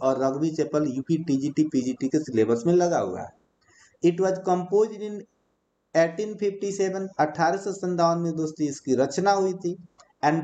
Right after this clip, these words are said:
published in eighteen sixty seven, अठारह सौ सड़सठ में publication होता है। तो अठारह सौ संतावन में रचना है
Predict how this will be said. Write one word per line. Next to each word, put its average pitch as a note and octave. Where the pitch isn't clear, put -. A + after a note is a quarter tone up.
published F3
in A#2
eighteen D3+
sixty C3
seven, F#2+
अठारह B2+
सौ C3
सड़सठ A#2
में F#3+
publication B2+
होता F2
है। E2+
तो -
अठारह D3
सौ E3+
संतावन E3
में F3
रचना C3
है D#3